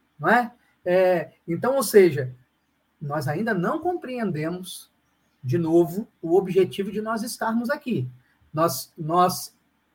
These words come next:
lidamos com a perspectiva de que, sendo cada dia melhores espíritas, o prêmio é material. E o prêmio nunca foi material.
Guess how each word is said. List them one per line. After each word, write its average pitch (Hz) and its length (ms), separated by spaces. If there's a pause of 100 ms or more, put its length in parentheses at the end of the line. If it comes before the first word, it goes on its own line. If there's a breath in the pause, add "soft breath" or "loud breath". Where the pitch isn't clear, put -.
lidamos 202 840
com - 100
a 220 80
perspectiva 196 1040
de 175 160
que, 180 380 (500)
sendo 208 640
cada 175 320
dia 202 300
melhores 180 720
espíritas, 196 920 (460)
o 247 200
prêmio 240 520
é 247 80
material. 247 720 (1700)
E 208 180
o 220 100
prêmio 262 500
nunca 202 760
foi 175 240
material. 135 640